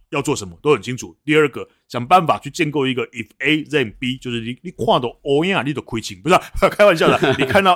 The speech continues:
Speaker 1: A，你就去做 B 这个事情，这是今天的 call to action。
Speaker 2: 好，谢谢我们的创会长。哇，我觉得非常非常的精彩。真的，我觉得这三个 call to action 啊，是这个章节啊，我觉得一开始必须要先知道的三个部分，很重要的部分。
Speaker 1: 嗯。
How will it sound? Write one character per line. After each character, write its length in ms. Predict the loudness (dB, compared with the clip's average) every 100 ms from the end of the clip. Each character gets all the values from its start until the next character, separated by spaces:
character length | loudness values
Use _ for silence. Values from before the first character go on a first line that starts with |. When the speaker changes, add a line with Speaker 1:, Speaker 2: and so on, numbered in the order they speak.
| 4
Speaker 1:
A， 240 | 2 2 -4
你 60 |
就 100 | -6
去 140 | -4 -2
做 160 | -2
B 180 | 0 -2
这 80 | -2
个 80 | -2
事 140 | -4
情， 180 | -10 -16 _
这 80 | -12
是 120 | -10
今 160 | -8 -10
天 100 | -8
的 100 | -10
call 220 | -8 -6
to 200 | -4 -4
action。 340 | -2 0 0 -4 _ _ -4
Speaker 2:
好， 300 | 2 2 2
谢 200 | 0 2
谢 160 | 2
我 60 | 2
们 120 | 2
的 80 | 0
创 220 | 2 0
会 120 | 0
长。 320 | 0 -2 -4 -12 -8
哇， 200 | 0 0
我 60 | 0
觉 100 | 0
得 60 | -2
非 220 | 0 -2
常 200 | -2 -6
非 140 | -4
常 160 | -4 -6
的 100 | -6
精 160 | -8
彩。 300 | -8 -10 -12 _ _
真 180 | -6 0
的， 100 | 2
我 80 | 2
觉 80 |
得 60 | 0
这 100 | -2
三 180 | 0 0
个 140 | 0
call 180 | 0 0
to 80 | 0
action 400 | -4 -4 -6 -6
啊， 80 | -10 _ _
是 140 | -10
这 160 | -2 0
个 140 | 0
章 340 | 0 -2 -4 -4
节 180 | -2 0
啊， 60 |
我 80 | 0
觉 100 | -2
得 60 | -6
一 80 | -6
开 200 | -4 -6
始 180 | -6 -12
必 120 | -6 -6
须 160 | -2
要 100 | -4
先 220 | -4 -8
知 180 | -12 -12
道 240 | -6 -6 -8
的 180 | -14 -16
三 280 | -12 -10 -8
个 100 | -10
部 260 | -8 -6 -6
分， 240 | -6 -8
很 120 | -8 -10
重 140 | -6
要 80 | -6
的 80 | -8
部 220 | -10 -10
分。 180 | -10 -10
Speaker 1:
嗯。 180 | -10 -12